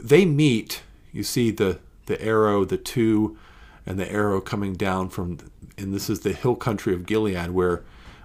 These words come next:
uh, he, he parted ways with Laban, and they set up that stone of remembrance. And then Mahanaim, where he sees,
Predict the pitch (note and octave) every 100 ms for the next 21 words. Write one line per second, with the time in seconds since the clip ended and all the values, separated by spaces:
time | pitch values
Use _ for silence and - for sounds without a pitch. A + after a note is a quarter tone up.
0 | - F2+ D#2+ - - G2 - G2+ F2 A#2
1 | G2+ F2+ F2 F#2 F#2+ F2 E2 E2 F#2 G2+
2 | F2+ E2+ - - - - - - - -
3 | - - E2+ F2 - F#2+ - E2+ - G#2+
4 | F#2+ F#2 F2 F2+ F#2+ E2 E2+ F2 F2 F2+
5 | F2+ F#2+ F#2+ F#2+ G#2 G2+ F2+ - - -
6 | - - F#2+ E2+ F2+ - A2+ G#2+ G2 F2+